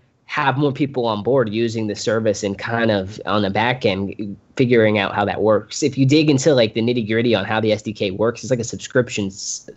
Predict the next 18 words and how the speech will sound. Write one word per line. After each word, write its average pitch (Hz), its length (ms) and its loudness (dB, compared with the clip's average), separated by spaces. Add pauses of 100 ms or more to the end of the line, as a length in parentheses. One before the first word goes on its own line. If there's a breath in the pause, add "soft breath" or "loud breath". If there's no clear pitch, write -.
type - 200 -4
service, 95 460 -4
right, 95 160 2
where 87 100 0
you 95 140 -2
pay 107 240 0
to 101 60 0
get 101 100 4
access 101 460 -2 (320 loud breath)
on 127 100 2
a 107 60 2
subscription 110 460 -4
basis 95 280 -4
to 180 160 4
the 127 140 6
S 101 120 0
D 85 160 -8
K. 95 380 -4